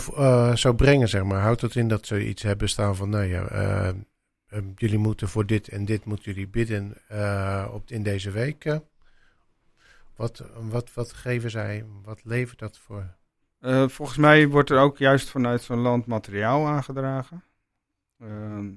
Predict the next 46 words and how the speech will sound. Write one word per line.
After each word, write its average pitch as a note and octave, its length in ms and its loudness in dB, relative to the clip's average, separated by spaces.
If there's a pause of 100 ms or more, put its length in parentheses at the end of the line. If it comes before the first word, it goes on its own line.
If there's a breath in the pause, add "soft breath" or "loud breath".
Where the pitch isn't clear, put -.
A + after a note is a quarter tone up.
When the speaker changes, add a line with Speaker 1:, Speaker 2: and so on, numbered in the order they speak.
(160)
Speaker 2:
er A2 140 -10
is G#2 140 -8
een G#2 120 -12
schema C3 480 2
gemaakt, A2 300 -4
in A2 60 -2
ieder A2+ 140 -6
geval A2+ 160 -8
in A#2 60 -2
Nederland A#2+ 320 0
wordt A2 160 -6
het A2 100 -8
uitgebracht, G#2+ 580 -12
een G#2 80 -20
schemaatje A2+ 640 -12 (200)
met A2 260 -20
een F#2+ 220 -16 (760)
gebedsthema A2+ 840 -2
voor A#2 140 -14
elke A#2+ 280 -6
dag. A2+ 380 -4 (480)
Speaker 1:
Mhm. G2 160 -12 (460)
Speaker 2:
Vanuit A#2+ 320 -2
dat A#2+ 180 -4
thema A2 440 -2
recht A2+ 240 -4
voor - 140 -12
ogen. B2+ 360 -6 (1080)
En A#2 200 0
daarin A2+ 440 2
worden A#2 280 2
ook, A#2+ 280 -2
eh, B2 180 0
gebedspunten B2 640 -2
die A2 140 -12
onder B2 220 -4
andere B2+ 380 0
door A#2 200 -4
de A2 80 -6
Indonesische A#2 640 -4
kerk B2 320 -2
aangedragen A#2+ 600 -8
zijn, A#2 200 -8
worden A2+ 260 -10
daarin A2+ 260 -2
meegenomen. G#2 640 -4